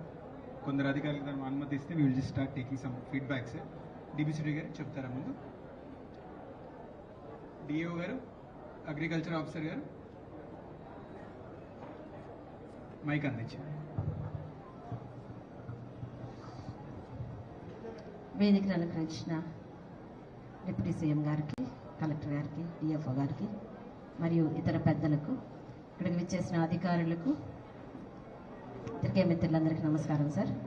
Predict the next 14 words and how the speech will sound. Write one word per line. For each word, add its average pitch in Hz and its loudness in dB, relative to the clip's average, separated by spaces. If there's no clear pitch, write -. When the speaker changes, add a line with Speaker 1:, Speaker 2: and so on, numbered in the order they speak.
Speaker 2:
నా 190 6
చిన్న 220 4
మండవ 190 4
గ్రామం 160 6
సార్. 196 4
చిన్న 202 8
మండవ 196 6
గ్రామంలో 170 6
రెండు 190 6
వందల 185 6
పద్నాలుగు 165 4
ఫ్యామిలీస్ 175 2
ఉన్నాయి 147 4
సార్. 202 4